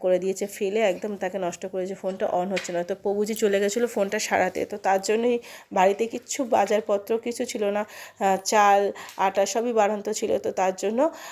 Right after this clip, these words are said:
আহ, আমি আর রান্না করতে পারিনি। তার মধ্যে ঘরের এই অবস্থা, এইগুলো সব গোছগাছ করতে হবে, কখন করে রান্না করবো আর কখনই বা এইদিকে করবো, তো তার জন্য করা হয়নি।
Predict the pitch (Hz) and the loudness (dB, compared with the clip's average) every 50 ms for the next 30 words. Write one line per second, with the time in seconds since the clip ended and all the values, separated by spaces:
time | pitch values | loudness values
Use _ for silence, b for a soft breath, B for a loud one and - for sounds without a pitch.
0 | B B 208 190 185 180 175 170 - 156 190 196 202 208 208 196 185 190 190 190 | B B 2 4 6 8 8 6 6 4 2 2 2 4 4 4 2 2 0 -2
1 | 190 196 196 - 208 196 208 190 190 190 196 214 214 220 185 190 190 190 190 196 | -2 -4 -6 -6 -2 0 2 2 2 2 0 0 0 0 0 0 0 0 0 0
2 | 202 196 196 185 185 190 190 196 190 202 190 185 185 185 190 - - 202 196 180 | 0 0 2 4 4 6 6 4 4 4 4 4 4 2 -2 -2 -2 -2 -2 -2
3 | 202 202 196 196 - 214 196 196 190 196 185 180 202 208 190 190 - - 190 180 | -2 -2 -2 0 0 0 -2 0 0 0 0 0 2 0 0 0 0 -4 -6 -6
4 | - - 208 208 196 196 196 208 B B B B B - 240 233 240 277 262 247 | -4 -2 0 2 2 2 2 -2 B B B B B -2 -2 0 0 0 0 2
5 | 247 233 220 214 202 202 202 208 208 202 - 214 208 220 214 202 214 - 196 190 | 4 4 6 6 6 4 2 0 -2 0 0 0 2 4 2 2 4 2 2 2
6 | - 226 214 220 214 208 202 202 190 202 - 208 202 202 - 196 196 196 196 196 | 0 -2 -2 0 0 0 0 -2 -2 -4 -6 -6 -6 -4 -2 -2 0 0 -2 -4
7 | - 214 - 208 202 202 214 208 208 208 - 214 202 196 202 190 208 196 190 190 | -4 -4 -2 -2 -2 -2 -4 -4 -4 -4 -2 0 0 0 0 2 2 2 2 2
8 | 208 | 0